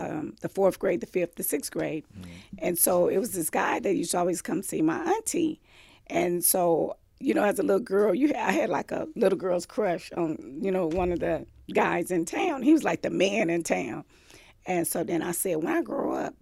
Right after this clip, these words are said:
Speaker 1: you gonna be my boyfriend." And so, um, when, when I ran away, I was, it was, like, the ninth grade, something like that.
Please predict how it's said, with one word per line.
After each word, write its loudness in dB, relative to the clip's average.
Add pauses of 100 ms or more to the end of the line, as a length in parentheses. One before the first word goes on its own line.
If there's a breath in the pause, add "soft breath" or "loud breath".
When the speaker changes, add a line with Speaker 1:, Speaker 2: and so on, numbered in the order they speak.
Speaker 1:
you 4
gonna 4
be 0
my -2
boyfriend." -6 (680 loud breath)
And 2
so, 2
um, -2 (480 soft breath)
when, 0
when 4
I 2
ran 0
away, 2
I 2
was, -6
it -4
was, -2
like, -2
the -4
ninth 0
grade, 0
something -6
like -4
that. -6